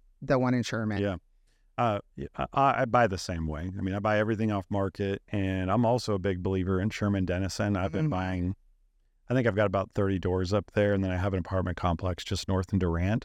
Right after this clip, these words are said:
Speaker 2: and that whole corridor is just seeing tremendous, tremendous growth.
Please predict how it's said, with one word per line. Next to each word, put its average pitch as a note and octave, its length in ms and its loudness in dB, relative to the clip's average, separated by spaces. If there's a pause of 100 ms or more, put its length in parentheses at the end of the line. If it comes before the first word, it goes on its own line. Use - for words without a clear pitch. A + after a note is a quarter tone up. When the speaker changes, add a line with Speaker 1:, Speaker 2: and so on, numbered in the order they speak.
Speaker 2:
and F2 500 -4 (460)
that G#2+ 200 4
whole A#2 240 2
corridor F#2 680 0 (140)
is G#2 140 -2
just F#2 220 -4
seeing F#2 440 2 (100)
tremendous, F#2+ 760 2
tremendous F#2 520 2
growth. G2+ 480 0